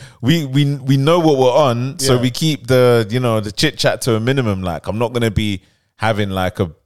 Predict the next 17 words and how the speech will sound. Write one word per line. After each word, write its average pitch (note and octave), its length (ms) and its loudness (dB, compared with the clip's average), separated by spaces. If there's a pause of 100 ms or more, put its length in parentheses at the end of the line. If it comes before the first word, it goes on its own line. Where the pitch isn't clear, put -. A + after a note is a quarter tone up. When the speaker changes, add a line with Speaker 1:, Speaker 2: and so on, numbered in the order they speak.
(160)
Speaker 1:
big, G#2+ 180 0
massive G2 380 -4
convo F#2 420 0
with E2+ 100 -6
foes, F#2 420 0
<laughs> G#2 80 2
like, F2 200 -4 (540)
when F#2 460 -2 (140)
the G2+ 60 -8
music's G2 400 0
blaring G2 400 -2
in G2 80 -6
our F#2+ 180 -4
ears. F#2+ 300 -4
Speaker 2:
Yeah, F#2+ 300 -14
of F#2 80 -20
course. - 320 -20